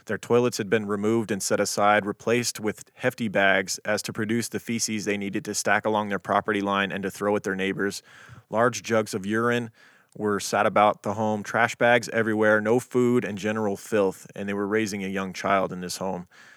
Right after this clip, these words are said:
Um, Irwin was subsequently charged with two counts of first, of second-degree murder,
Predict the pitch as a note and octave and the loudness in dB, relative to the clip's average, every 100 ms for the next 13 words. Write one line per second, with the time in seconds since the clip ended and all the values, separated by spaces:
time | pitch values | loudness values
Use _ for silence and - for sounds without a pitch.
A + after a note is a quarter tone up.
0 | - _ _ _ - F2+ F2+ F2 - - | -20 _ _ _ -12 -10 -10 -12 -18 -4
1 | A#2+ A#2 A#2+ A2+ G#2+ G2 - B2 - - | 0 2 2 0 0 -2 0 0 -2 -4
2 | A#2+ G#2 G2 A2+ G#2+ G#2+ G#2+ - B2+ - | -4 -4 -4 2 4 2 -2 -4 -4 -2
3 | A#2 G#2+ G2+ A#2 A2+ - - G#2 - B2+ | -2 -2 -6 -4 -4 -6 -6 -4 -2 0
4 | A#2+ A2+ G#2 A2 G2+ G#2 G#2 G#2 | 0 -2 -2 -2 0 2 2 2